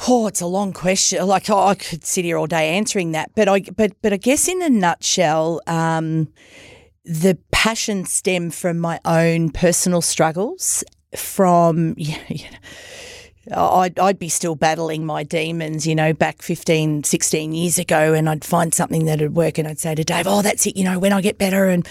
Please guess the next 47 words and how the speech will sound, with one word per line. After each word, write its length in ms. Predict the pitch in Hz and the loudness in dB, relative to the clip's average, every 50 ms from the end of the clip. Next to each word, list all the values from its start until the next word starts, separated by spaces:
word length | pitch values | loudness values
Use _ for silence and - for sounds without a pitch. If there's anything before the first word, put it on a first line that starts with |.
| - - - - - - - | -12 -18 -20 -20 -18 -10 -4
you 80 | 185 190 | 0 2
know, 180 | 185 185 180 | 4 4 6
I'm, 180 | 180 180 170 170 | 4 4 2 0
I'm 120 | - 185 | -2 -6
gonna 180 | 180 202 196 208 | -4 -4 -4 -4
go 180 | 185 185 175 175 | -4 -2 0 2
out 140 | 175 170 | 2 2
there 140 | - 185 175 | 2 2 2
and 80 | 170 170 | 4 4
I'm 60 | 180 | 4
gonna 140 | 190 190 180 | 2 2 2
help 280 | 147 120 170 175 - | 2 2 0 -2 0
people." 500 | - - 180 - 160 - 165 131 - - - _ _ _ _ _ _ _ _ _ _ - | 0 0 0 0 0 0 -2 -2 -2 -6 -12 _ _ _ _ _ _ _ _ _ _ -2
And 100 | 160 151 | -2 0
he'd 140 | 139 180 | 0 2
be 80 | 165 180 | 2 4
like, 180 | 165 151 143 - | 4 4 2 2
"Yeah, 120 | 165 160 | 2 4
well 240 | 160 175 170 170 156 | 4 6 4 4 4
done, 240 | 160 147 151 156 147 | 4 2 2 2 0
but, 160 | - - - | -2 -4 -2
you 120 | 165 156 | -2 -2
know, 220 | 151 156 151 147 160 - - | 0 0 -2 -4 -6 -6 -8
we 120 | 160 156 - - | -10 -8 -2 -2
need 180 | 175 160 - | -2 -2 -2
to 80 | - 151 | -4 -4
get 140 | 151 - - | -4 -4 -2
you 160 | 165 156 156 | -2 -2 0
sorted 420 | - - - 147 147 143 147 143 | 0 0 2 2 0 0 0 0
now." 200 | 156 143 151 156 | 0 2 2 2
So 220 | 156 - - 165 160 - | 0 0 0 0 -2 -2
I 100 | 196 190 - | -4 -6 -6
sort 300 | - - - - 302 359 | -4 -4 -2 0 0 2
of 80 | 427 440 302 | 2 2 2
knew 420 | 220 185 175 175 175 175 175 165 - | 2 0 0 -2 0 0 -2 -2 -2
I 120 | - 147 | -4 -6
had 320 | 135 - - 165 165 151 | -6 -2 0 0 0 2
that 200 | 151 147 - - | 2 0 0 0
passion. 440 | - 135 147 147 - - - 240 269 - - - - - - - - - - - - - _ _ _ _ - | -4 -2 -2 0 0 2 2 2 2 0 -2 -18 -18 -16 -18 -18 -20 -20 -20 -20 -20 -20 _ _ _ _ -2
And 180 | - 208 208 | 0 2 2
it, 80 | 175 - - | 2 0 -2
it 160 | - 208 - | -2 -2 0
come 240 | - - - 294 320 | 0 0 0 0 -2
from 200 | - - 330 311 | -2 -4 -2 -2
a 80 | 302 285 | -2 -2
place 540 | - - - 202 190 180 175 170 - - - | -4 -4 0 0 2 2 2 -2 -4 -4 -4
of 240 | 175 165 156 - | -4 -6 -6 -10